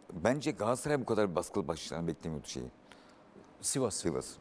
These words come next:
Speaker 2: Daha kontrollü
Speaker 1: Evet,
Speaker 2: oyun mu?
Speaker 1: daha öyle bekliyordum.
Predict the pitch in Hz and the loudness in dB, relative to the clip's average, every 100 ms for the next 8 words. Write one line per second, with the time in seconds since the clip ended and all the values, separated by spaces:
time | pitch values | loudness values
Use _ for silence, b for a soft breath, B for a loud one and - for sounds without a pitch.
0 | - 131 143 - 147 131 151 147 151 98 | 2 6 6 6 0 0 0 2 6 6
1 | 113 135 110 101 82 98 104 85 76 - | 4 -4 -2 2 4 4 4 2 -2 -8
2 | 65 | -12